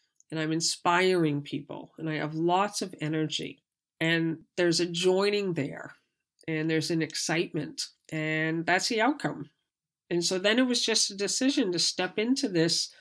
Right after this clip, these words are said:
outcome because it's already happening. Jesus talks about this, that what you think is the future is actually now. So don't wait. This is your healing. Whatever it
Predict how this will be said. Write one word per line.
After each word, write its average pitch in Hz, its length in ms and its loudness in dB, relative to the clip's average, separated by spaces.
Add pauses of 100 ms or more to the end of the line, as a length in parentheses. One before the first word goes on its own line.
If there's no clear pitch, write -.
(240)
outcome 180 540 2
because 185 320 -4
it's 175 240 -4
already 170 380 2
happening. 165 560 -2
Jesus 214 400 -4
talks 226 420 -2
about 151 400 -2
this, - 380 -6 (300)
that - 140 -8
what 208 200 0
you 220 100 0
think 226 300 -2
is 208 160 -6
the 190 80 -4
future 220 480 -2
is 165 240 0
actually 170 500 0
now. 165 400 2
So 165 220 0
don't 208 420 4
wait. 170 460 0 (720)
This 202 200 -4
is 233 140 -4
your 208 140 0
healing. 170 440 0
Whatever 214 480 2
it 262 80 2